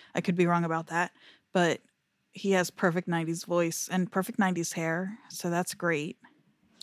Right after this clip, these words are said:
Oh my God, could you imagine if I got through this whole thing and didn't mention Vanilla Ice? And the fact that there was a tour for the Turtles and for their cool ninja rap song.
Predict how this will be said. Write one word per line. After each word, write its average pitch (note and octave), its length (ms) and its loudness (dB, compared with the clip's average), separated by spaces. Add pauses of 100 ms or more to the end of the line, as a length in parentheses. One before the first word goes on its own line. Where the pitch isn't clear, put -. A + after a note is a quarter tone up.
(140)
Oh B3 40 2
my A#3 120 4
God, G#3 200 6
could F#3+ 120 0
you G3 40 2
imagine F#3+ 280 6
if F#3 100 0
I G3 60 6
got F#3 160 4
through F#3 120 -2
this F3+ 160 -2
whole F3+ 100 4
thing F#3 160 4
and F3 100 4
didn't F3 260 2
mention E3+ 280 -2
Vanilla E3 260 0
Ice? D3+ 460 -4 (680)
And E3 340 0 (140)
the F#3+ 100 -4
fact F3+ 300 2
that F3+ 120 -8
there F3 140 2
was F3+ 760 4 (120)
a E3 300 4
tour G#3 480 2
for - 160 -2
the C#4 100 4
Turtles D4 680 0 (420)
and G2 480 -2 (160)
for - 220 -4
their F3 140 0
cool F#3 300 -2
ninja F#3 280 4
rap F#3 260 4
song. A3+ 420 6